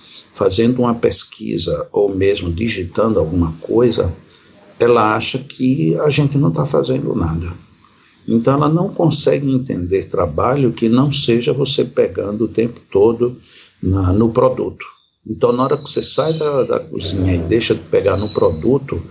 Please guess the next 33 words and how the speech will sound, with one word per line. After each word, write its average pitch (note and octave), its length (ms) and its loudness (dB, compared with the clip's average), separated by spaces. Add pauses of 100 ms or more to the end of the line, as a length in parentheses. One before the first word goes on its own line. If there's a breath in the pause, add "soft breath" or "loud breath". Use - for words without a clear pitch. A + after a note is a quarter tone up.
(300 loud breath)
ou G#2 100 0
seja, - 360 0
deixa A2+ 320 2
de G#2 80 -8
você G#2+ 260 0
fazer G2+ 280 0
uma G#2+ 120 -2
experiência F#2 880 0
física, - 840 -2 (640 loud breath)
na G#2 100 0
hora G#2 160 2
que - 80 0
você - 160 2
tem G2 380 -4
que F#2 160 -6
pensar, G2 640 0
tem F2 180 -10
que E2+ 100 -6
elaborar, F2 600 -2
tem E2 220 -4
que F2 200 -2
contextualizar, F#2 1120 0
nada B2+ 320 4
disso A#2+ 340 -2
pra G#2 160 0
ela G#2 120 0
é A#2 40 -4
trabalho. G#2 600 -2
Então A2+ 260 2
ela B2+ 140 2
tá C3 140 0
reclamando A#2 640 0
muito G#2+ 380 -2